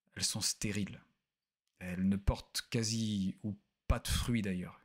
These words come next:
Et certainement pas de fruits qui vont durer. Et c'est tout cet apprentissage, hein, de recevoir cette attention d'amour,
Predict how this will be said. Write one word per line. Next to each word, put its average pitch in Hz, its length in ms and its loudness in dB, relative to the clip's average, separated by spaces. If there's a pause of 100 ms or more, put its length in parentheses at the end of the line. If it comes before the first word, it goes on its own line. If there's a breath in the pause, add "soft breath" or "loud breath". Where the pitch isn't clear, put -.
(720)
Et 98 60 -2
certainement 120 480 2
pas 120 140 2
de 113 100 -2
fruits 120 260 0
qui 117 120 0
vont 107 140 2
durer. 95 340 -2 (1700)
Et 95 220 0
c'est 110 160 0
tout - 200 0
cet - 300 0
apprentissage, - 920 0
hein, 107 280 -6 (220)
de 107 120 -2
recevoir 107 720 0 (960)
cette - 220 -4
attention 117 460 2
d'amour, 113 580 4